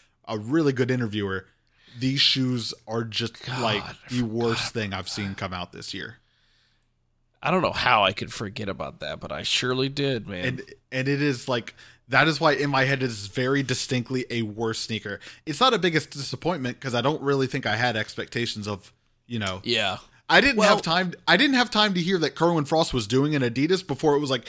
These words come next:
Speaker 2: Yeah.
Speaker 1: "Here is Kerwin <laughs> Frost Adidas," you know? So
Speaker 2: But you could say it is a disappointment because when it got released, it didn't have the wig.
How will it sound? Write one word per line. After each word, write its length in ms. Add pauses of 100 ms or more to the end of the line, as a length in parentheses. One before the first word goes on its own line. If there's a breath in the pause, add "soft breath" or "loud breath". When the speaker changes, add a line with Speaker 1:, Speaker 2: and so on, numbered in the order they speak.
(120 loud breath)
Speaker 2:
Yeah. 220
Speaker 1:
"Here 220
is 140
Kerwin 320
<laughs> 80
Frost 300
Adidas," 600
you 100
know? 160 (420 loud breath)
So 340
Speaker 2:
But 360 (160)
you 160
could 220
say 180
it 100
is 120
a 40
disappointment 640
because 320
when 120
it 60
got 200
released, 400
it 200
didn't 260
have 200
the 80
wig. 520